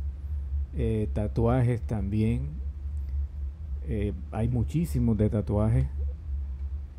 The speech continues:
Hay muchos de tatuajes. Yo creo que tengo aquí algunos. Eh, lo que pasa es que tendría que poner alguno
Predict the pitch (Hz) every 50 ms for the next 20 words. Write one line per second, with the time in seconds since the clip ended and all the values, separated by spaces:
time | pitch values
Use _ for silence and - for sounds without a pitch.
0 | - - - 117 113 107 107 113 135 143 - 127 120 113 110 143 - - 143 127
1 | 127 113 - 120 110 - 120 117 113 110 131 139 139 - - - - - - 69
2 | 120 107 - 120 127 123 135 - - 120 120 135 139 127 120 113 110 - - 120
3 | 113 110 104 101 67 - 95 95 107 120 131 131 147 143 - - - - - -
4 | - - - - - - - - - - - - - - - - - - - -
5 | - - - - - - - - - 135 110 104 98 92 92 85 104 113 120 123
6 | 120 127 123 120 120 120 120 123 123 123 127 120 120 120 123 123 120 117 117 123
7 | 127 120 110 101 98 92 92 -